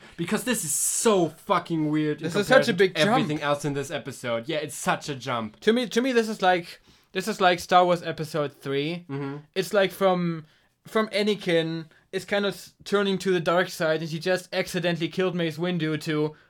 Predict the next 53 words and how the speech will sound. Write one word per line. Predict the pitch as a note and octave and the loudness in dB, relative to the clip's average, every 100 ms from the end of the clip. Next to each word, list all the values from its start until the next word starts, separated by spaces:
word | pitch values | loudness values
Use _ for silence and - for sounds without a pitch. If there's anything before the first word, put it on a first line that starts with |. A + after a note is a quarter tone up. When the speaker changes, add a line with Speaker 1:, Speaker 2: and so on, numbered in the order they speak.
| _ | _
Speaker 2:
"All | F#3 F#3 | 4 8
right, | G3+ F#3+ | 8 6
I | F#3 | 4
guess | E3 F3+ F#3 | 2 2 2
I'm | F3+ | 2
your | F3 | 2
disciple | E3+ F#3 F#3+ F#3 F3 | 2 4 4 4 2
now. | D#3 | 2
I'm | |
gonna | D#3+ E3 | 2 2
murder | E3 F3+ F3+ | 4 4 4
a | |
bunch | F3+ E3+ F3 | 2 0 -2
of | - | -2
children." | F3+ E3+ D3 C3 - | -2 -2 -4 -8 -16
Speaker 1:
So | - C#3+ | -2 0
it's | D3 E3+ | 0 -4
exactly | A2+ C#3+ C3+ C3+ | -2 -2 0 -4
like | C3 B2+ | -6 -4
Star | C3 B2+ | -4 -2
Wars | B2+ | -4
Episode | D3 C#3 E3 | -6 -6 0
Speaker 2:
It's | G3 | 2
Speaker 1:
three. | G#3+ | 4
Speaker 2:
exactly | G#3 G3+ G#3 G3 G3 F#3+ | 4 8 8 6 6 8
like, | F#3 | 12
Speaker 1:
<laughs> | G#3+ - | 12 12
Speaker 2:
that's | D4+ C#4+ D4 C4 | 10 10 8 12
what | C#4+ | 12
I | |
just | C#4 A#3+ G3 | 12 8 6
said. | A#3 B3+ G#3 D#3 C4+ - - A3+ | 4 6 6 4 0 -2 -8 -8
Speaker 1:
Yeah, | G#3 A3+ | 2 4
yeah, | A#3 | 6
yeah. | B3 A#3 | 6 6
No, | G#3 A#3 G#3+ | 6 4 6
I | G3+ | 4
just | A3 G#3 G#3+ | 2 -2 0
thought | A3+ A3 | 0 0
you | G#3+ | 0
thought, | G3+ G3 - - | 0 -2 -6 -4
like, | F3+ F3 F3 - - | 0 0 0 -10 -6
it's | F#3 F3+ | -4 0
like | G3 F#3+ E3 | 0 0 -2
as | E3 G#3 | -2 0
if | F#3 F3 | 0 0
in | E3+ | 0
Star | F3 E3+ | 2 4
Wars | F3 F3 | 4 2
Episode | E3+ E3+ F3+ E3+ - | -4 -4 -2 -2 -2
three | F#3+ F3+ | -2 0
that | E3 E3+ | 2 2
happens. | E3+ F3 D#3+ C#3+ | 4 2 0 -10